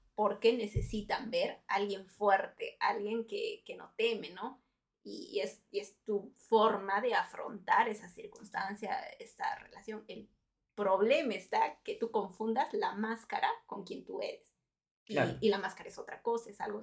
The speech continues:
Speaker 1: muy separado a ti, muy separado a tu esencia, muy separado a lo que realmente, este, tú puedas, en, en el interior y en tu soledad,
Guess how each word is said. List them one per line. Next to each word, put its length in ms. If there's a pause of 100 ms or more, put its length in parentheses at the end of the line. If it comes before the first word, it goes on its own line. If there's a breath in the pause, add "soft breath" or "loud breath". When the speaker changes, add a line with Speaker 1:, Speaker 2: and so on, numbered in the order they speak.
(100)
Speaker 1:
muy 220
separado 420
a 60
ti, 200 (320 soft breath)
muy 180
separado 440
a 60
tu 60
esencia, 560
muy 280
separado 720 (420)
a 140
lo 160
que 140
realmente, 1000
este, 800
tú 160
puedas, 640 (220)
en, 320
en 140
el 100
interior 400
y 40
en 120
tu 80
soledad, 480